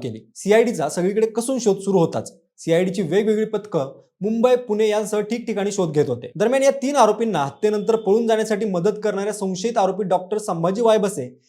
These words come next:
याला पत्नीसह तपास यंत्रणांनी काल नांदेडमधून ताब्यात घेतलं होतं. या दोघांनाही उचलल्यानंतर या प्रकरणात एसआयटीनं रात्री उशिरापर्यंत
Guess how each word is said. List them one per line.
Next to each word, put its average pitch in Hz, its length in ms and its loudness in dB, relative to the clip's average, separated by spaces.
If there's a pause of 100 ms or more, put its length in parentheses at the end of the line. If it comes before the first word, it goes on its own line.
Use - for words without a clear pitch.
(180)
याला 226 120 4
पत्नीसह 233 480 2
तपास 214 320 0
यंत्रणांनी 185 440 -4
काल 185 180 0
नांदेडमधून 175 580 -2
ताब्यात 147 300 2
घेतलं 123 260 -8
होतं. - 180 -12 (380)
या 143 60 -6
दोघांनाही 165 560 2 (300)
उचलल्यानंतर 240 680 2
या 240 120 2
प्रकरणात 202 540 0
एसआयटीनं 185 460 -2
रात्री 190 260 0
उशिरापर्यंत 220 640 2